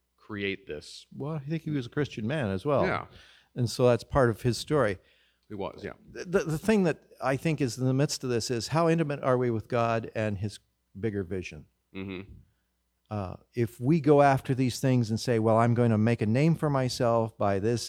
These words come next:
Speaker 2: animal breed that I'm going to take to a whole new level, and I'm gonna take two different kinds of animals and make things happen."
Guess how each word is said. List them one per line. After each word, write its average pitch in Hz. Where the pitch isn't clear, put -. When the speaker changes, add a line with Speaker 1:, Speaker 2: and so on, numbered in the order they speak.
Speaker 2:
animal 156
breed 117
that 107
I'm 101
going 104
to 98
take 104
to 95
a 85
whole 101
new 101
level, 92
and 110
I'm 110
gonna 113
take 107
two -
different 147
kinds 117
of 92
animals 87
and 92
make 92
things -
happen." 92